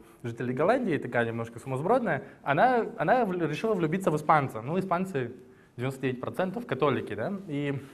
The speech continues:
а, она решила за него выйти замуж. Ну, испанец, он тоже не из простой семьи, он там тоже принц какой-то, но он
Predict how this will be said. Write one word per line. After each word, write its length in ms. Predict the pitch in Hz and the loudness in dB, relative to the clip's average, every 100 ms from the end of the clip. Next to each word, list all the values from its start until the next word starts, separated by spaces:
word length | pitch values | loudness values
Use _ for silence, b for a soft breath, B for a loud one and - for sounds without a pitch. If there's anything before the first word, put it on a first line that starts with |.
| B B B - 135 | B B B -16 -6
а, 280 | 131 131 135 | -4 -4 -2
она 120 | 196 | -2
решила 260 | 226 190 | -2 -2
за 100 | 160 | -2
него 160 | 147 160 | -2 -4
выйти 200 | 147 143 | -4 -4
замуж. 320 | 120 110 90 - B B B - | -4 -4 -6 -16 B B B -6
Ну, 60 | |
испанец, 360 | 151 214 220 196 | 0 4 2 2
он 120 | 170 | 0
тоже 240 | 185 170 139 | 0 0 -2
не 100 | 131 | -4
из 60 | |
простой 320 | 127 131 127 | -4 0 0
семьи, 320 | 120 135 262 247 | -2 -4 -2 0
он 180 | 151 113 | -2 -2
там 220 | 98 98 | -6 -4
тоже 180 | 117 104 | -4 -4
принц 240 | 196 262 | -4 -4
какой-то, 360 | 175 - 127 120 | -6 -4 -4 -2
но 120 | 160 | -2
он 220 | 190 | -2